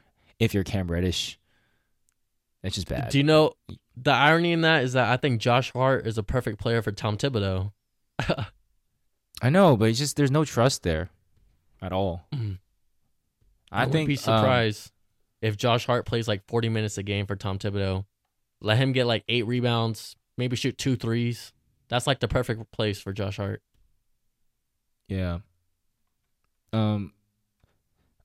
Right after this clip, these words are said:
Speaker 1: I think that, uh, one of my notables was, uh, the Sixers getting Jalen McDaniel-, McDaniels, um, for not much.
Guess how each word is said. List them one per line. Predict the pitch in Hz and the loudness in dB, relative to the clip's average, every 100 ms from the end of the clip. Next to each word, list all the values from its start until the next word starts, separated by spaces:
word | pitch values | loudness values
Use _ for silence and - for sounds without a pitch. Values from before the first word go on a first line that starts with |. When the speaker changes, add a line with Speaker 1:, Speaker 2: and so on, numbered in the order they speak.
| _ | _
Speaker 1:
I | 117 | 0
think | 143 185 175 - | 2 0 0 2
that, | 113 107 | 6 6
uh, | 95 92 85 - | 4 2 -2 -4
one | 110 123 | -2 0
of | |
my | 110 110 | 2 2
notables | 104 92 76 71 73 - _ | 2 0 -2 -8 -10 -16 _
was, | 107 101 95 - - _ _ | -4 -2 -4 -8 -16 _ _
uh, | 95 95 90 | 0 2 2
the | - 95 | 0 0
Sixers | - 127 127 127 98 | 4 4 4 2 2
getting | 107 101 95 | 4 4 2
Jalen | 98 101 101 90 | 2 2 0 -2
McDaniel-, | 87 87 90 87 - - | -2 -2 -2 -6 -10 -6
McDaniels, | 101 92 90 95 90 85 - - _ _ _ _ _ _ - | -4 0 0 0 -2 -4 -10 -16 _ _ _ _ _ _ -6
um, | 95 95 87 82 | -4 -4 -6 -10
for | - 92 87 85 85 - _ _ - _ _ _ _ _ _ _ _ _ _ _ _ _ - | -6 -2 0 -2 -4 -8 _ _ -20 _ _ _ _ _ _ _ _ _ _ _ _ _ -6
not | 95 120 95 | -2 0 2
much. | 113 - - - | 0 0 -6 -10